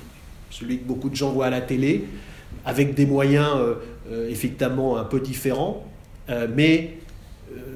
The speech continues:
à travers le Cosmos, je vois encore une fois la passion et l'engagement qui fait que, euh, les gens, euh, réussissent à faire vivre des clubs, des fédérations de manière extraordinaire.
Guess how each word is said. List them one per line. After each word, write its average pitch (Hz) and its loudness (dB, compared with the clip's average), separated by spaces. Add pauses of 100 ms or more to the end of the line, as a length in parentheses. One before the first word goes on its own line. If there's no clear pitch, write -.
(240)
à 135 -2
travers 147 4
le 139 6
Cosmos, 147 2
je 135 2
vois 147 2
encore 131 -2
une 123 -2
fois 151 0
la 120 0
passion 147 -2
et 127 2
l'engagement 120 -2 (520)
qui 131 -2
fait 151 0
que, 147 0
euh, 139 2 (880)
les 123 2
gens, 143 2 (220)
euh, 120 -4
réussissent 135 0
à 117 0
faire 113 -2
vivre 127 -2
des 160 2
clubs, 113 0
des 147 0
fédérations 147 0 (640)
de 127 0
manière 139 4
extraordinaire. 131 -2